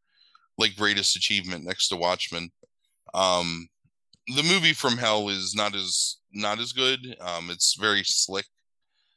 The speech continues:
um, slickly produced, but it's, it's still decent and worth watching. Um, but this movie, it's, it's enjoyable. Um,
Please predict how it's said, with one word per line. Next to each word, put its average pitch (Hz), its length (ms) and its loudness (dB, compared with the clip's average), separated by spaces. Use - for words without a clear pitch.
um, 85 200 -10
slickly 120 380 0
produced, 98 760 -2
but 101 300 2
it's, - 260 -2
it's 196 140 4
still 180 220 4
decent 98 420 -4
and 95 100 -8
worth 90 160 -6
watching. 87 440 -2
Um, 95 220 2
but 135 120 -4
this 196 180 2
movie, 143 340 4
it's, - 260 2
it's 135 180 2
enjoyable. 104 720 -2
Um, 78 380 -10